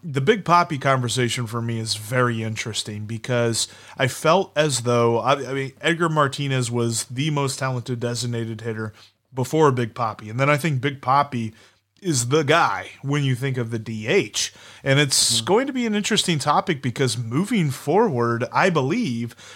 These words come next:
Speaker 1: with these new C B A negotiations, the D H is gonna be a thing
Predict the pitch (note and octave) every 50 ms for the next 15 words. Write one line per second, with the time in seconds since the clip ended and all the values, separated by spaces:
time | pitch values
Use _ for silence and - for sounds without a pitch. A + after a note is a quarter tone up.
0 | - - - C#3+ C#3+ C3 - D3 D3 C#3+ C3+ B2+ C#3 C#3+ D3 C#3+ C3+ - D#3+ D3+
1 | C#3 C#3 C3 C3 B2+ B2 A#2+ A2+ A#2+ A2+ A2+ - - A2+ A2+ C#3+ D#3 - C#3+ B2+
2 | B2 A2+ A#2 B2+ B2 A#2 D3+ G3+ A3+ A3+ G#3+ G#3+ - F3+ D#3 C3 C3+ D#3 D3 D3
3 | C#3 C#3 C3 A#2+ - - - D3+ E3 E3+ E3+ E3 E3 D#3+